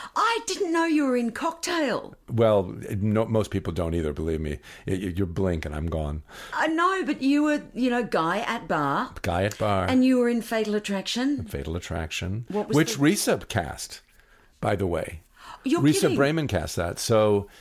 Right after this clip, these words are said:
Speaker 2: yeah, that was just because
Speaker 1: So this is Risa Bramon Garcia.
Speaker 2: Yeah, who we both, this
Speaker 1: who
Speaker 2: is
Speaker 1: we,
Speaker 2: how we met.
Speaker 1: so this is how we met.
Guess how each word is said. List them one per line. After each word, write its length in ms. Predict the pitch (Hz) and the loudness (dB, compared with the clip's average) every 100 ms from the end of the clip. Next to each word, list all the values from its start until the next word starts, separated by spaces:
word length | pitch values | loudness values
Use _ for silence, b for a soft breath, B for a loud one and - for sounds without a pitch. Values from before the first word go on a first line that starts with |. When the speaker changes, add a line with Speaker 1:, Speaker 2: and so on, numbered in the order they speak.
| B B _ | B B _
Speaker 2:
yeah, 760 | - 117 127 147 143 117 95 87 | -2 2 4 4 2 2 0 2
that 180 | 139 170 | 0 2
was 160 | 135 | 0
just 200 | 139 - | -2 -2
because 220 | 123 - 120 | -2 2 2
Speaker 1:
So 40 | |
this 200 | 247 240 | 2 0
is 120 | 247 | 0
Risa 300 | 220 254 262 | 2 2 2
Bramon 320 | 220 202 190 185 | 2 2 2 0
Garcia. 540 | 175 - 185 135 110 | 0 -2 0 0 2
Speaker 2:
Yeah, 280 | 120 123 90 | 4 4 2
who 160 | 78 107 | 0 2
we 140 | 107 | 2
both, 300 | 101 107 104 | 4 2 2
this 180 | - 208 | 0 2
Speaker 1:
who 60 | 226 | 2
Speaker 2:
is 60 | 104 | 2
Speaker 1:
we, 80 | |
Speaker 2:
how 100 | - | 2
we 80 | 202 | 2
met. 260 | 208 180 147 | 2 0 0
Speaker 1:
so 140 | 226 | 0
this 160 | 254 233 | 0 0
is 100 | 233 | 0
how 140 | 226 | 0
we 100 | 214 | 2
met. 400 | 196 147 135 - | 2 2 -2 -4